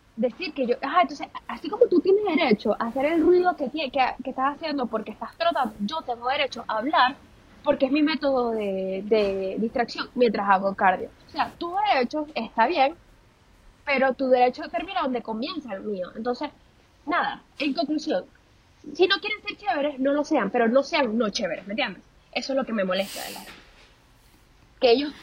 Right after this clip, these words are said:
voluntariamente deciden ser no chéveres. Porque igual no sirve de nada, porque no me callé.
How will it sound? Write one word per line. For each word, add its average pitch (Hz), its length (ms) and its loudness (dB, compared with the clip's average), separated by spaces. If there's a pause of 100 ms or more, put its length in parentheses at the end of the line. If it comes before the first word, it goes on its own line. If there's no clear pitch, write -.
(140)
voluntariamente 254 840 2
deciden 220 580 -8
ser - 440 2 (100)
no 214 200 -8
chéveres. 190 420 -6 (300)
Porque 285 240 2
igual 381 260 4
no 381 80 -2
sirve 311 240 -6
de 302 140 -2
nada, 254 180 2
porque 226 220 -6
no 240 100 -8
me 254 120 -8
callé. 202 280 -4